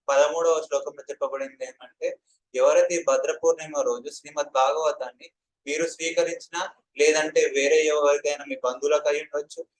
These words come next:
లేదంటే మీ మిత్రులకు అయి ఉండొచ్చు, బహుమతిగా ఇచ్చినా కూడా పరమ పదాన్ని చేరుకుంటారని శ్రీమద్ భాగవతం పన్నెండవ స్కందం పదమూడవ అధ్యాయం పదమూడవ శ్లోకంలో చెప్పబడింది.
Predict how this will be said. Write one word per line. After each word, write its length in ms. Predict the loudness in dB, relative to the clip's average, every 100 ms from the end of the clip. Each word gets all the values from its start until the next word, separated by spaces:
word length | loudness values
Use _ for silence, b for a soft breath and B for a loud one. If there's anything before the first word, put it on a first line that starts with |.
| _
లేదంటే 220 | -2 -2 -4
మీ 180 | -10
మిత్రులకు 500 | -10 -6 2 2 6
అయి 220 | 6 6 2
ఉండొచ్చు, 340 | -6 -14 -16 _ _ 2
బహుమతిగా 520 | 4 4 0 0 4
ఇచ్చినా 360 | 4 2 -6 -6
కూడా 300 | -2 -2 -2 -6 _ _ _ _ _ _ -2
పరమ 100 | 0 4
పదాన్ని 340 | 4 4 2
చేరుకుంటారని 880 | -2 0 0 -2 -4 2 2 0 -6
శ్రీమద్ 380 | -10 -4 -4 0
భాగవతం 560 | 2 4 4 2 -2 -2
పన్నెండవ 500 | -4 -2 -4 0 0
స్కందం 440 | 0 -6 -10 -14 -16 _ _ _ _ _
పదమూడవ 440 | 0 2 2 0 2
అధ్యాయం 580 | 0 -2 0 4 4 2
పదమూడవ 360 | -2 0 2 2
శ్లోకంలో 440 | 0 -6 -6 -12
చెప్పబడింది. 560 | -12 -10 -8 -10 -12